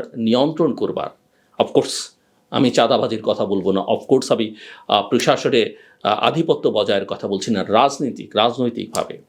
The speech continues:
নির্বাচন, মানুষের সমর্থন, এমনকি ওই যে পতিতরা বা অন্যান্যরা, তাদেরও, এমনকি এই যে ফ্লোটিং ভোটার্স কিংবা তরুণ যে, আহ, জনশক্তি,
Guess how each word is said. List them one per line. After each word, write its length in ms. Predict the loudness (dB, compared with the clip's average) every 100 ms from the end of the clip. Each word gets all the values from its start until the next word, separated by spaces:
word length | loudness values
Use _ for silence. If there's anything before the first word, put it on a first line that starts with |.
| _ _
নির্বাচন, 720 | 0 2 4 2 2 -2 -10 -12 _ _ _ _
মানুষের 320 | 2 2 2 0
সমর্থন, 500 | 0 -6 -6 -8 -10 -14 0
এমনকি 720 | 4 4 4 2 2 0 -6 _ _ 2
ওই 100 | 4
যে 120 | 4 2
পতিতরা 580 | 2 2 2 4 4 -2 _ _ _ _ _ _ -10
বা 220 | 0 2
অন্যান্যরা, 760 | 4 2 2 2 2 -2 -6 -10 _ _ _ _
তাদেরও, 440 | 2 4 4 0 0
এমনকি 320 | 0 2 2
এই 260 | 2 4 2
যে 180 | 2 2
ফ্লোটিং 420 | 2 2 0 0
ভোটার্স 440 | 2 2 0 -2 -12 -20 -20 -20 _ _ _ _ _ _ _ _ _ _ _
কিংবা 180 | 2 4
তরুণ 420 | 2 2 4 2
যে, 260 | -2 -4 -4 -12
আহ, 180 | -6 -4
জনশক্তি, 640 | 0 0 0 -4 -8 -12